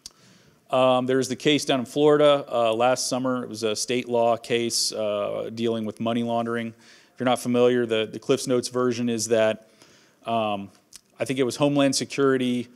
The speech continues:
set up a sting, uh, for somebody selling, uh, Bitcoin on local Bitcoins. And they told him, uh, to his face, "We're planning to use this to launder money." And he's like, "I don't care."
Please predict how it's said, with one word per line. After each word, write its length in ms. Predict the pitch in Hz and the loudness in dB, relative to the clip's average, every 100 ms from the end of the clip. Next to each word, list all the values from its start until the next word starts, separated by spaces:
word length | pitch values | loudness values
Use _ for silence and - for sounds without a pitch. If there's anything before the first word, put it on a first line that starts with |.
| _ - | _ -2
set 180 | 139 | 2
up 120 | 131 123 | 2 2
a 40 | |
sting, 580 | - - 135 127 131 120 - - | 0 2 0 0 -2 -6 -10 -4
uh, 400 | 117 113 110 110 | 0 2 2 0
for 440 | - - 120 117 110 | -6 -4 -2 -2 -6
somebody 500 | - - 131 127 123 | -8 -4 -2 -2 0
selling, 560 | - 127 127 123 123 | 2 2 0 -2 -4
uh, 240 | 113 113 110 | -4 -2 -2
Bitcoin 720 | 110 123 - 120 117 117 107 | -4 -6 -4 -4 -4 -6 -6
on 160 | 110 | -4
local 240 | 110 113 117 | -2 -2 -4
Bitcoins. 720 | 113 110 - 113 107 107 - 110 | -4 -4 -4 -6 -6 -8 -10 -12
And 400 | 113 110 107 - - - - - - - _ - | -10 -8 -8 -12 -20 -20 -20 -20 -20 -20 _ -2
they 100 | 131 | 2
told 300 | 170 160 151 | 4 4 4
him, 180 | 147 143 | 4 4
uh, 280 | 127 123 120 - - - - | 6 4 2 -6 -20 -20 -4
to 100 | - | 4
his 160 | 160 139 | 6 6
face, 320 | 143 135 127 | 4 2 2
"We're 80 | 127 | -2
planning 340 | - 139 135 127 | 0 2 2 0
to 100 | 127 | 2
use 240 | 127 113 | 2 2
this 180 | 123 117 | 0 0
to 80 | 120 | -2
launder 300 | 120 117 107 | -2 -2 0
money." 400 | 127 139 135 127 | 2 2 2 0
And 100 | 117 | -2
he's 220 | 117 110 | -6 -4
like, 180 | 104 104 | -4 -4
"I 120 | 104 | -6
don't 160 | 98 98 | -8 -2
care." 480 | 151 143 135 131 | 0 2 2 -2